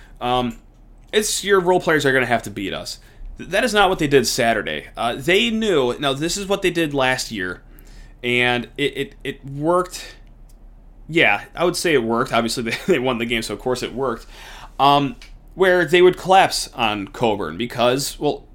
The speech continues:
Coburn didn't really pass the ball at all last year. Like, they knew that he was a black hole, and when he was gonna get the ball,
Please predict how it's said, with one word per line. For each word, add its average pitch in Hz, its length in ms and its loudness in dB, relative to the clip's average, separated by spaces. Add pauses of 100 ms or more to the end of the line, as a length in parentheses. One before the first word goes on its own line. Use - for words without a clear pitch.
Coburn 196 420 -2 (220)
didn't 156 340 -2
really 127 240 -4
pass 123 420 -2
the 117 100 -6
ball 113 200 0
at - 80 -6 (100)
all 104 240 0
last 85 280 -6
year. 92 80 -6
Like, 92 120 -6
they 131 120 0
knew 160 120 0
that 139 140 -2
he 139 100 -4
was 135 140 -2
a 120 60 0
black 113 340 0
hole, 92 380 -4 (380)
and 131 80 2
when 139 120 0
he 139 100 2
was 165 140 2
gonna 151 160 0
get 143 160 0
the 123 80 2
ball, 120 520 6